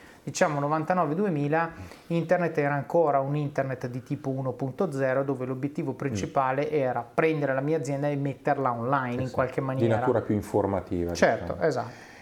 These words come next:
Speaker 2: E io mi ritrovo in quel momento a fare il project manager di questi progetti di evoluzione informatica
Speaker 1: Mhm.
Speaker 2: e a studiare,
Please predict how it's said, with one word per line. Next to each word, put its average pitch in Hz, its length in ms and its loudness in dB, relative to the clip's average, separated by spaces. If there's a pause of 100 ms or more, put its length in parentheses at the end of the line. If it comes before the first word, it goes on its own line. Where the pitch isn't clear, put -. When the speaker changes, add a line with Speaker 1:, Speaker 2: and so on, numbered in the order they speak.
Speaker 2:
E 160 100 4
io 190 180 4
mi 113 120 4
ritrovo 101 680 4
in 113 140 0
quel 139 160 2
momento 180 640 -2
a 120 60 -4
fare 98 340 0
il 95 80 0
project 123 420 0
manager 131 480 -2
di 104 120 -2
questi - 340 -4
progetti 95 600 -2
di 95 200 0
evoluzione 92 640 -2
informatica 87 720 -6
Speaker 1:
Mhm. 156 240 0
Speaker 2:
e 120 80 0
a 120 60 0
studiare, 127 640 0